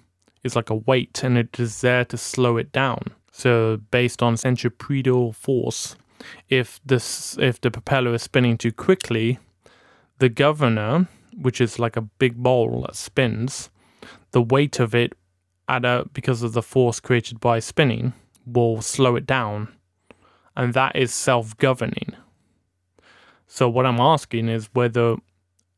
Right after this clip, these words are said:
us as a society could have a sort of self-governance system,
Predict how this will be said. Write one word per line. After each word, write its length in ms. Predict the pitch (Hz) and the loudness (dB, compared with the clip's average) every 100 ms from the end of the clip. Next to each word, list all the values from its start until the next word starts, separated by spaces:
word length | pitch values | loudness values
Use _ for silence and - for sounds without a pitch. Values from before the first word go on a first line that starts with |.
| _ | _
us 280 | 131 135 - - | -2 -2 -6 -6
as 180 | 120 | -2
a 220 | 117 113 110 | -2 -2 -4
society 840 | - 117 - 143 143 - - - - _ - - - | -6 -6 0 2 2 -2 -8 -12 -14 _ -20 -20 -6
could 160 | - 123 | -4 -2
have 320 | 131 131 - | -2 -2 -2
a 160 | 127 117 | -2 -2
sort 320 | - 127 - | 0 0 2
of 180 | 123 113 | 0 0
self-governance 1400 | - 143 131 - - 135 131 143 110 - - - - - _ _ | -2 0 0 -2 -8 0 2 2 -2 -4 -8 -10 -12 -14 _ _
system, 640 | - 165 151 - - - | -4 0 0 -2 -16 -18